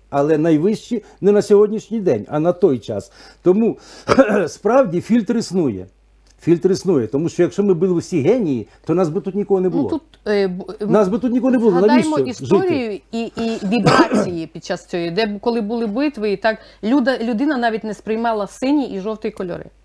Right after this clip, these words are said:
Speaker 2: Синій і жовтий — це вже доведено, що якийсь період часу люди просто не бачили синіх і жовтих кольорів.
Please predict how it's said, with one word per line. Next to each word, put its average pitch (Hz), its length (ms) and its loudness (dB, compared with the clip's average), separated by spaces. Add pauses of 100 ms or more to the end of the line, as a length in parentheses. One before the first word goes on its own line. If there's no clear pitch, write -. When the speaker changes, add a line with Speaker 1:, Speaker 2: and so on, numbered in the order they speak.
(540)
Speaker 2:
Синій 269 360 2
і 226 40 -4
жовтий — 240 260 -2
це 233 120 -6
вже 214 120 -4
доведено, 220 500 -2
що 196 180 -4
якийсь 190 240 -4
період 220 420 -2
часу 233 300 -2
люди 269 260 -2
просто 220 320 -6
не 208 100 -4
бачили 214 500 -4
синіх 311 420 -4 (220)
і 196 120 -8
жовтих 202 440 -6
кольорів. 269 320 -8